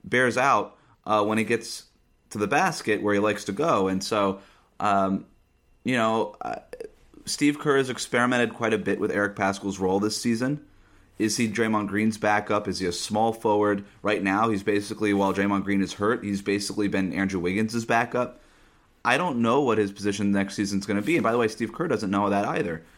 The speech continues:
That's something that they had to figure out next year. One thing I will say, it'll,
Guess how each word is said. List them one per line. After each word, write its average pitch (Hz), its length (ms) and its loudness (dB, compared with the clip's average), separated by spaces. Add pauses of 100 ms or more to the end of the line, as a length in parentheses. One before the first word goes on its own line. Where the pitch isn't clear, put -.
(140)
That's 120 180 -4
something 120 180 0
that 107 140 2
they 110 40 2
had 101 100 2
to 101 100 0
figure 101 240 -2
out 95 100 2
next 98 260 -4
year. 139 320 0 (220)
One 156 180 0
thing 156 140 0
I 117 80 2
will 196 220 4
say, 95 400 -4 (760)
it'll, 127 220 2